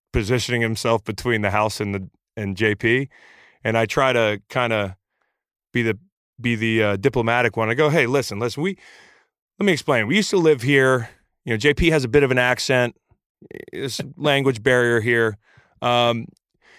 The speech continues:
Speaker 1: let me just ask you this. Is the, is the downstairs room still blue?" You know, 'cause I painted my room blue in oh eight. And, uh, <laughs> and the guy's like, "Nope, nope, it's not." And I'm like, "Fuck, we're not getting in here." And, uh,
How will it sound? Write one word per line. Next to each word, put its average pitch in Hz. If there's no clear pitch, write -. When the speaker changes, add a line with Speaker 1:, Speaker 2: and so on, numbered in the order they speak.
Speaker 1:
let 226
me 233
just 196
ask 170
you 151
this. 120
Is 143
the, 143
is 147
the 175
downstairs 160
room 135
still 127
blue?" 101
You 120
know, 117
'cause 123
I 127
painted 123
my 110
room 101
blue 104
in 117
oh 104
eight. 98
And, 123
uh, 123
<laughs> -
and 147
the 147
guy's 135
like, 127
"Nope, 160
nope, 143
it's -
not." 135
And 117
I'm 110
like, 101
"Fuck, -
we're 123
not 104
getting 101
in 107
here." 98
And, 117
uh, 110